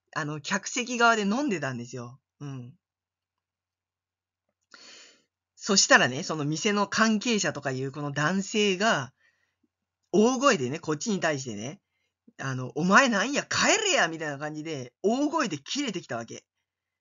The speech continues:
うん。なんか、「店前で何やっとんねん、帰れや、ボケ」みたいな感じで、もう大声でキレてきたんですよ。うん。で、こっちもね、そんな言われ方したらおかしいから、あのー、この男性に、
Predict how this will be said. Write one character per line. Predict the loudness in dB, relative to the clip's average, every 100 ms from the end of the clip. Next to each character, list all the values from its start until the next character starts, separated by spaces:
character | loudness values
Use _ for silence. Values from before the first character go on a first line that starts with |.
| -16
う | -12
ん。 | -10 -12 -20 _ _ _ _
な | -10
ん |
か、 | -8 -6
「店 | -2 0 4
前 | 6 6
で | 6
何 | 2 0
や | -2
っ | -4
と | -6
ん | -4
ね | -4
ん、 | -2
帰 | 0 0 2
れ |
や、 | -2
ボ | -2 -2
ケ」 | -2 -4
み |
た | -6
い |
な | -6
感 | -6
じ | -8
で、 | -8 -8 -12 _ _ _ _ _ -4
も | -2 -2
う | 0
大 | 0 0
声 | -2 -4
で | -4
キ | -6
レ | -4
て | -4
き | -6
た | -10
ん |
で |
す | -12 -18
よ。 | -20 _ _ _ _ _ _ -12
う | -8
ん。 | -8 -8
で、 | -8 -8 -10 -6
こ | -4
っ | -2
ち | -2
も | 0 -2
ね、 | -4 -10 _ _ -20 -16
そ | -6 -2
ん | 0 2
な | 2
言 | 4
わ | 2
れ | 2
方 | -2 -2
し | -2
た | -2
ら |
お |
か | -2 -4
し | -4
い | -6
か | -6
ら、 | -6 -8 -14 _ _ _ _ _ _ _ _ _ _ _ _ _ -6
あ | -2 -2
の | -2 -2 -2 -2 -4
ー、 | 0
こ | 2
の | 2 0
男 | 2 4 2
性 | 0 -2
に、 | 0 -2 -6